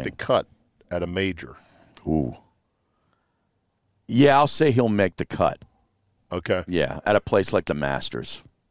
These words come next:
Speaker 2: They say his ball speed was close to top ten on tour at a couple of the drives he had at that event.
Speaker 1: Is that right?
Speaker 2: Yeah.
Speaker 1: Okay, well, that's good.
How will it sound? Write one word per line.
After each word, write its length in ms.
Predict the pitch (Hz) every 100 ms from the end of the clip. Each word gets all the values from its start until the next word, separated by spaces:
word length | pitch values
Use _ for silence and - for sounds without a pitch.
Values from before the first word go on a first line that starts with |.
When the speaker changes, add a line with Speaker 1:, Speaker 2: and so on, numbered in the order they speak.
| _ _ -
Speaker 2:
They 180 | 147
say 360 | 180 - 190 156
his 200 | 139 110
ball 320 | - 127 135
speed 480 | - - 107 95 87 - _ _ -
was 240 | 95 92 -
close 460 | - 120 117 - _ _ _ _ _ _ _ -
to 280 | 110 101 -
top 260 | - 110 -
ten 220 | - 107
on 160 | 95 90
tour 380 | 120 101 82 -
at 100 | 92
a 60 | 92
couple 400 | - 127 127 117
of 80 | 101
the 60 |
drives 500 | 92 104 92 92 90
he 100 | 92
had 280 | 92 92 87 -
at 160 | 95
that 160 | 90 80
event. 300 | 71 67 -
Speaker 1:
Is 160 | - 82
that 140 | 92
right? 240 | 85 87 98 _ _ _
Speaker 2:
Yeah. 340 | 98 92 127 143
Speaker 1:
Okay, 400 | 403 415 135 127 131
well, 100 | 92
that's 160 | 120 -
good. 300 | 143 131